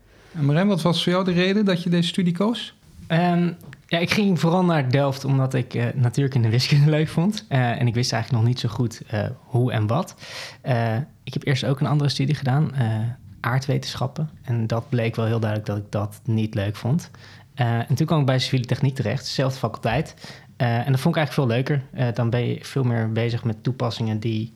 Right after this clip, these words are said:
Speaker 2: je ook daadwerkelijk terugziet, waar die mensen ook echt helpen. Ehm, dus dat beviel wel. En toen waterbouwkunde gaan doen, dat vond ik echt interessant. Daar werd het echt leuk. Ehm, dus daar,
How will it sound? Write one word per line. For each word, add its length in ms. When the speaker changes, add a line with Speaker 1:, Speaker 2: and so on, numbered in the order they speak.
Speaker 2:
je 120
ook 140
daadwerkelijk 420
terugziet, 540
waar 260
die 320
mensen 360
ook 100
echt 180
helpen. 400
Ehm, 360
dus 160
dat 140
beviel 300
wel. 360
En 420
toen 180
waterbouwkunde 640
gaan 160
doen, 280
dat 240
vond 200
ik 60
echt 120
interessant. 500
Daar 140
werd 160
het 100
echt 180
leuk. 280
Ehm, 420
dus 260
daar, 280